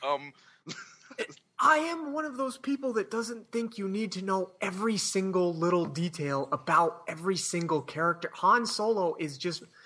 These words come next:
Speaker 2: he is, he's already there, and you know what you need to know about him.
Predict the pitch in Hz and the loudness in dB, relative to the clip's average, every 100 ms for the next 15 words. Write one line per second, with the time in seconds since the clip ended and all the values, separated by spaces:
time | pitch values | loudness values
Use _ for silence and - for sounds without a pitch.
0 | - _ 214 - 165 226 202 - - 202 | -20 _ -14 -8 -4 -2 -4 -6 0 2
1 | 262 302 - 175 165 175 226 240 190 190 | 2 0 -6 -4 0 2 2 2 0 0
2 | 220 220 214 226 196 185 208 233 220 226 | -2 -2 -2 -2 0 2 2 2 0 -2
3 | 202 196 202 185 170 175 180 135 123 127 | -4 -2 -2 -2 0 2 4 6 6 2